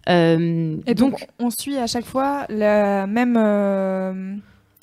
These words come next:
Speaker 2: la même équipe.
Speaker 1: La même équipe.
Speaker 2: Et donc, il y a, il y a, tu dis là pour la dernière, euh, section criminelle, il y
Speaker 1: Section
Speaker 2: a
Speaker 1: criminelle.
Speaker 2: deux, il y a
Speaker 1: Il y a
Speaker 2: un
Speaker 1: deux
Speaker 2: duo.
Speaker 1: enquêteurs, ouais.
Speaker 2: Ok.
Speaker 1: Bah, il y en a d'autres, mais ils sont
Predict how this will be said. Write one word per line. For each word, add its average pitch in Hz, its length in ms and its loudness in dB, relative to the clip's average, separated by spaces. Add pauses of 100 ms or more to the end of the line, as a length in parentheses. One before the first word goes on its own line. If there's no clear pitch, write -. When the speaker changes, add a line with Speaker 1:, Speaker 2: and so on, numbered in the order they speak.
(120)
Speaker 2:
la 202 100 0
même 233 180 2
équipe. 247 300 0 (280)
Speaker 1:
La 202 120 2
même 262 160 4
équipe. 202 240 -4
Speaker 2:
Et 220 80 4
donc, 214 200 -2
il 202 80 -10
y 226 60 4
a, 202 120 4
il 190 120 -4
y 214 80 2
a, 190 220 -2
tu 220 160 -6
dis 240 180 -4
là 240 120 0
pour 226 140 -4
la 196 120 -2
dernière, 240 600 0
euh, 208 200 0
section 214 260 -4
criminelle, 214 540 -4
il 202 80 -6
y - 80 -4
Speaker 1:
Section 196 120 0
Speaker 2:
a 202 100 0
Speaker 1:
criminelle. 180 380 -4
Speaker 2:
deux, 233 460 2
il 196 80 -4
y 208 40 0
a 202 40 -2
Speaker 1:
Il - 20 0
y 202 40 2
a - 20 2
Speaker 2:
un - 20 0
Speaker 1:
deux 214 140 0
Speaker 2:
duo. 220 120 4
Speaker 1:
enquêteurs, 185 440 -4
ouais. 151 160 -4
Speaker 2:
Ok. 208 160 -4 (100)
Speaker 1:
Bah, 175 140 2
il 170 60 2
y 190 40 2
en 196 60 0
a 196 100 2
d'autres, 247 340 0
mais 190 120 2
ils 165 80 -2
sont 175 320 -4